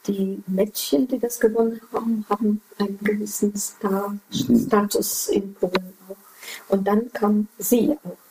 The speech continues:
Speaker 1: als Dritte. Und dann
Speaker 2: Mhm.
Speaker 1: nochmal die Frage, ja, wieder passt sozusagen zu diesen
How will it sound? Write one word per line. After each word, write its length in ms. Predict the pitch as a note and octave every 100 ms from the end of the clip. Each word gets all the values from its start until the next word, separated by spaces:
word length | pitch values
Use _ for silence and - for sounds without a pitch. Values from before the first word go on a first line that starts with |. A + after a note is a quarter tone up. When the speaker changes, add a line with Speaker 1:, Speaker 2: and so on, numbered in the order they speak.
| - _ - - -
Speaker 1:
als 280 | F#3+ - -
Dritte. 360 | G#3+ G#3 - -
Und 100 | E3+ -
dann 120 | F3+
Speaker 2:
Mhm. 200 | F#3 C3+ A2+
Speaker 1:
nochmal 260 | F3+ F#3 - _ _ _ -
die 60 | G3
Frage, 560 | - F#3 F3 F3+ F#3 F3+ F#3 E3+ E3+ _ _ _ _ _ _ _ _ _ _
ja, 80 | -
wieder 380 | A3 G#3 F#3 C#4 -
passt 340 | A3+ - -
sozusagen 680 | - G#3 - G3 F#3+ G3 G3
zu 120 | G3
diesen 320 | F#3+ F#3+ F#3+